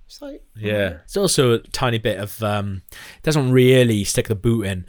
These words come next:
Speaker 2: but a tiny bit of, like, fat shaming with Maddie again when she's, um, at his house. He's, <laughs> like, to be fair, it really did make me laugh when she just went, "Do I get anything to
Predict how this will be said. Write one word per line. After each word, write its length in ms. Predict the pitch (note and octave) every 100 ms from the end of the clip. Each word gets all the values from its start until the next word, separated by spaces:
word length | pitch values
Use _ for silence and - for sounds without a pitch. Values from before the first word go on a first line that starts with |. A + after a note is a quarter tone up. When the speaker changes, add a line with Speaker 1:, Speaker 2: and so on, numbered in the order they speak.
| - -
Speaker 2:
but 100 | A2
a 40 |
tiny 260 | - A#2+ A2
bit 180 | A#2 G#2+
of, 60 |
like, 160 | G#2 G2+
fat 280 | - B2 -
shaming 500 | - A#2 A#2+ A#2+ A2+ -
with 200 | - A2+
Maddie 380 | A#2+ A#2+ A#2+ A#2+
again 380 | A2+ A#2+ A#2+ B2
when 300 | A2 G#2+ G#2
she's, 560 | - A2+ G#2 G#2 - - - - -
um, 440 | G2+ G2+ F#2+ G2 A#2+ B2+
at 100 | A2
his 140 | A2+
house. 280 | C#3 B2 -
He's, 180 | A2 - - -
<laughs> 280 | - B2+ -
like, 180 | C3 F3+ - -
to 120 | A#2
be 60 |
fair, 220 | C3 C3+ A2+
it 80 |
really 160 | C3+ C#3
did 100 | B2
make 140 | A#2+
me 60 | A2
laugh 220 | A2 G#2+ G#2+
when 80 |
she 80 | G#2+
just 80 | F#2+
went, 180 | F#2+ -
"Do 120 | F#3
I 80 | D#3+
get 200 | F3 D3
anything 360 | C#3+ C3+ D3
to 120 | C3+